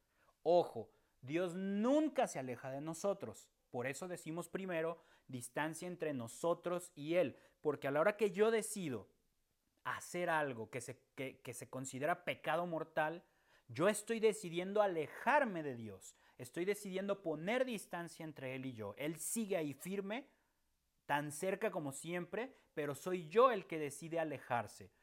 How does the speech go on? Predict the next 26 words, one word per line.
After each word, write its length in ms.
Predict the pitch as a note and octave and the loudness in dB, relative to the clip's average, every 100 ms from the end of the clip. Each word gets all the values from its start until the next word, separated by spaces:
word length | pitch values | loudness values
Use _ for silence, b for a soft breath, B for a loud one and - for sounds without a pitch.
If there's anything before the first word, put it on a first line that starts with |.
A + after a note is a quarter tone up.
| b b - | b b -6
Y 100 | C#3 | -4
entonces 580 | C#3+ E3 E3 F#3 F3+ - | 0 -2 0 -4 -6 -2
ahí 460 | C#3 D3+ B3 D#4 D#4+ | 2 4 4 4 4
es 160 | F#3 | 2
donde 280 | F3 E3 C#3 | -2 -4 -4
radica 680 | C3 C3 C#3+ D3 E3+ F#3 - _ _ _ _ _ _ _ _ _ _ - | -4 -4 -4 -6 -2 -2 -4 _ _ _ _ _ _ _ _ _ _ -8
la 200 | D3+ C#3+ | 0 0
existencia 760 | C#3+ - C3+ - D#3 D#3+ F#3+ | 0 -8 -10 -6 -6 -4 -2
del 200 | F#3 C#3+ | -2 -4
pecado 720 | - C3 A#2 E3 C#3+ C3 C#3+ _ _ | -6 -8 -2 2 2 0 -6 _ _
al 220 | C3+ C3+ C#3 | -4 -2 -2
no 120 | D3 | -4
ir 120 | D3 | -2
a 80 | C#3+ | -4
misa 480 | C#3 C3+ - C#3+ C#3+ | -4 -8 -6 -6 -6
en 220 | A#2+ A2+ | -10 -8
domingo. 500 | A2 A2+ A2 G#2 F2+ b b b b | -6 -6 -8 -10 -16 b b b b
La 140 | C3 | -6
iglesia 420 | C3 C#3 D#3 D#3+ F3+ | -4 0 0 0 -2
nos 280 | E3+ D3 | 0 0
lo 360 | C#3+ C#3 C#3 - | 2 2 2 -2
pide 520 | G#3+ G#3+ F3+ G3 B3+ _ _ | -2 -2 -2 -4 -8 _ _
por 200 | D3 C#3 | -2 -2
nuestro 400 | B2+ A#2+ - A2+ | -2 -4 -6 -6
propio 400 | A#2 A2+ C3 C3 | -4 -4 -4 -6
bien. 380 | C#3+ D#3+ C3 | -2 -2 -2